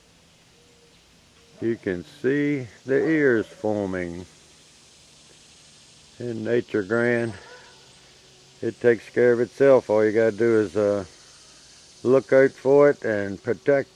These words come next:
nature, and you get these kinds of results. Maybe we can get some corn this year. Well, the tomatoes are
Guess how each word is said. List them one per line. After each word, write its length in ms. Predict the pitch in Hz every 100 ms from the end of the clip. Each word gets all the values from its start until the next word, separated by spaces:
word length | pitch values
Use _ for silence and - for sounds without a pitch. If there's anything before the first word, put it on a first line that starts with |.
| _
nature, 640 | 127 143 135 - 143 135 -
and 500 | 107 107 101 98 82 _ _ _ _ _ _ _
you 120 | 107 104
get 260 | 127 120
these 260 | 127 131 117
kinds 280 | 139 131 117
of 80 | 120
results. 540 | 123 101 104 92 - - - - - - _ - _ _ - - - - - - -
Maybe 220 | 127 156
we 80 | 156
can 80 | 135
get 160 | 120 120
some 180 | 120
corn 300 | 107 135 127
this 240 | 113 104 -
year. 240 | 101 87 - - - - - - - - - - - - _ _ _ - _ - _ _ _
Well, 360 | 135 170 185 156
the 120 | 131
tomatoes 680 | - 135 160 170 139 135 107
are 300 | 123 117 104